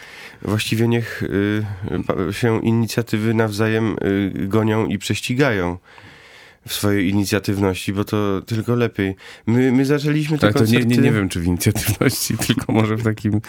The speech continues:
Speaker 1: dawaniu jeszcze, dawaniu jeszcze
Speaker 2: dawaniu
Speaker 1: rady.
Speaker 2: przestrzeni po prostu. My, my te koncerty zaczęliśmy, y, zupełnie jakby, y, też naturalnie organizować. No bo skoro jest sala, w tej sali stoi, stoi fortepian i na tym fortepianie może ktoś zagrać w sposób go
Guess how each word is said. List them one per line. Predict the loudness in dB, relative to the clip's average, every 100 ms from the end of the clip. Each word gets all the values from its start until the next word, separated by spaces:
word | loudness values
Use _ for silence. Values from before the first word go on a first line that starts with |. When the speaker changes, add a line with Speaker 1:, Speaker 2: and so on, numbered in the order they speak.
| -10 -10 -2
Speaker 1:
dawaniu | 0 2 2 2 0
jeszcze, | -2 -2 -2 0 0 -2 -2
dawaniu | -2 0 0
jeszcze | 0 0
Speaker 2:
dawaniu | 2 2 2
Speaker 1:
rady. | 2
Speaker 2:
przestrzeni | -2 -2 0 2 0
po | -2
prostu. | 0 -2 -2 -6 -6 -8 -20 -20 -4
My, | 0 2
my | 2
te | 2
koncerty | 0 0 0 0
zaczęliśmy, | 0 0 0 2 2 2 0 0
y, | 0
zupełnie | 0 0 2
jakby, | 2 0 -2 0 0 0 0 0 0 -2
y, |
też | -2 -2 -4 -2
naturalnie | 0 0 0 0 2 2 2
organizować. | 0 0 0 0 0 0 -2 -6 -18 _ _ _ _ _ _ _
No | -4
bo | 0 0 0
skoro | -2 0
jest | -2 -4
sala, | -4 -2 0 0 -4 -8 -10
w |
tej | -4 -4
sali | -2 -2
stoi, | -2 -2 0 0 -2 -4
stoi | -2 -2
fortepian | -2 -4 -4 -4 -2 0
i |
na | 0 -2
tym | -4
fortepianie | -6 -6 -4 -2 -2
może | -2 -4
ktoś | -4 -4
zagrać | -2 -2 -4 -6
w |
sposób | -8 -6 -8 -8 -8
go | -4 -2